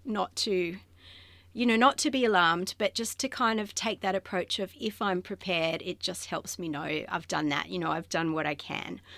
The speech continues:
So I think that's kind of the best way to look at it, because it is, it is concerning. I mean, the other thing is, if you're choosing a place to live, just think about that location, you know, think about the risks before you make that decision. You know, that might not be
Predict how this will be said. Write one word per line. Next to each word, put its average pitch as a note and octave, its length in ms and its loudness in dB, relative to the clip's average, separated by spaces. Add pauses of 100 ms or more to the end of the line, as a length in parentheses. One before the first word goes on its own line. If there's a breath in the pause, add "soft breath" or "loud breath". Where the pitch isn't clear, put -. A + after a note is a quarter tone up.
(160 loud breath)
So - 220 -2
I D#3 840 0
think - 280 0
that's - 260 2
kind F3+ 320 -2
of E3+ 100 -8 (360)
the F3 100 -6
best - 260 -4
way E3 140 -2
to F3 80 -6
look E3+ 240 -6
at E3+ 160 0
it, E3 200 -4
because F#3 520 -4
it G#3 180 -2
is, F#3+ 380 -2
it G3+ 120 -2
is G#3 180 2
concerning. D#3 680 -4
I F3+ 40 2
mean, A#3+ 180 8
the C4 100 8
other D#4+ 180 8
thing G3 280 2
is, D#3+ 340 2
if - 260 0
you're F3 520 4 (340 soft breath)
choosing D4+ 400 4
a E3+ 40 2
place - 320 -4
to - 120 -8
live, E3 300 -6
just C#4 260 -2
think G#3+ 240 0
about F3 380 4
that F3 180 0
location, E3 720 -2
you F3 80 -4
know, F3 140 -4
think G#3+ 320 -2
about G3+ 300 0
the F3+ 100 -6
risks D#3+ 420 -6
before D#3+ 380 -6
you D3+ 100 0
make D#3 260 -2
that - 200 -8
decision. D#3+ 560 -4
You E3 80 -2
know, E3+ 100 0
that G3 180 2
might F#3+ 220 4
not F3+ 220 2
be E3+ 280 0